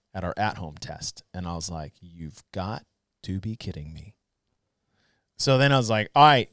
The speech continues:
get in the car. We're gonna take a, like, a P C R test."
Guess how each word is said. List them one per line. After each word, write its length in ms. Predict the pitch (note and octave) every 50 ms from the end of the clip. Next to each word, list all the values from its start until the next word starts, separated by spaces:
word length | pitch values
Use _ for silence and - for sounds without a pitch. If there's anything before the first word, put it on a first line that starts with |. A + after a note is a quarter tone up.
| A#2
get 180 | - E3+ E3 E3
in 40 | G3
the 80 | G3 E3+
car. 400 | - E3 D#3 D3 C#3+ C#3+ C3+ B2+
We're 140 | A#2 C#3
gonna 400 | C#3 D#3+ D#3 D3 C#3 C3 B2 A#2+ A2+ -
take 320 | - - - B2 A#2+ A2 -
a, 300 | A2 G#2+ G2+ F#2 F#2 F2+ F2 - F2+ F2+ _ _ _ -
like, 200 | G2+ G2 F#2 -
a 160 | F2+ F2 E2 _ -
P 200 | - G#2 B2 A2+
C 240 | G#2 - - F2+ F2
R 160 | F#2 F#2+ F2
test." 460 | - - E2 - - - - - -